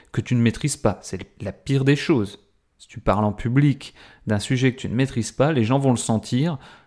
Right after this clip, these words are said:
ça va être catastrophique. Donc choisis un sujet que tu maîtrises. N'accepte de parler en sujet que sur des,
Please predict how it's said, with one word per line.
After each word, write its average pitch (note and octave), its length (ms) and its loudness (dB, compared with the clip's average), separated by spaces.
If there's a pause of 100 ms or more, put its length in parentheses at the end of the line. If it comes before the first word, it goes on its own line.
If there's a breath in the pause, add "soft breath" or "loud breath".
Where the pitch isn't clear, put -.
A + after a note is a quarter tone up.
(160 loud breath)
ça - 120 -6
va A2+ 60 4
être A#2+ 160 -2
catastrophique. - 720 -6 (100)
Donc G#2+ 140 -6
choisis E3+ 600 2 (100)
un B2 120 0
sujet B2+ 380 0
que C3+ 100 -6
tu - 180 -4
maîtrises. A#2+ 580 0 (320 loud breath)
N'accepte C#3+ 600 0
de G#2+ 120 0
parler A2 340 0
en G2 100 -4
sujet C3+ 420 -2
que D#3+ 140 -6
sur B2+ 220 -2
des, A2 300 0